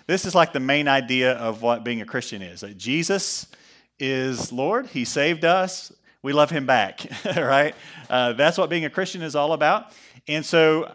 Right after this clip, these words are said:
what I want you to see here, and I got this illustration on my head at five o'clock this morning, so this may or may not work out.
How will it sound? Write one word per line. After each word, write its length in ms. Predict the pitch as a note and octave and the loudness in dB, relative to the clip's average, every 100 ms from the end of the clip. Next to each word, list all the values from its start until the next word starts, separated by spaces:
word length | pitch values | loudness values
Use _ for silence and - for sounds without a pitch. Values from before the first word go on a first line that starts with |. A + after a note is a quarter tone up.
| - | -8
what 200 | E3 A#3+ | -2 0
I 60 | |
want 220 | B3 D#3 | 0 -4
you 60 | F#3+ | -6
to 60 | E3 | -6
see 300 | - G3 F#3 | -4 -6 -6
here, 360 | E3 C#3 C3+ - | -2 -2 -4 -8
and 180 | D3 - | -10 -4
I 100 | D3 | 0
got 280 | D#3+ A3 F3 | 2 2 2
this 180 | E3 | -4
illustration 500 | E3 D3+ D#3+ D3+ D3 | -4 -4 -2 -2 -2
on 80 | C#3 | -2
my 100 | C3 | -2
head 300 | B2 C3+ A#2+ | 0 0 0
at 140 | A#2 A2+ | -2 -6
five 260 | C#3+ C#3 | -6 -4
o'clock 300 | C3 C3+ A#2+ | -2 0 0
this 180 | A#2 - | -4 -8
morning, 300 | A#2+ A2 G#2 | -6 -6 -8
so 100 | B2+ | -8
this 220 | C#3 D3 | -8 -6
may 160 | C#3+ D3+ | -2 -2
or 80 | C3+ | -2
may 120 | C3 | -2
not 200 | B2+ A2+ | -4 -4
work 180 | A2+ C3+ | -6 -6
out. 240 | A#2+ F2+ | -6 -8